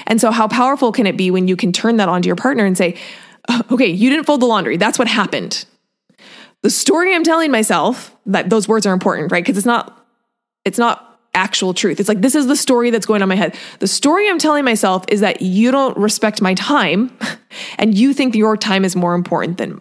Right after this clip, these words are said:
than mine." And then having that conversation. Um,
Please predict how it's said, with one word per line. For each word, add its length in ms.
than 120
mine." 280
And 300
then 160
having 240
that 140
conversation. 640
Um, 500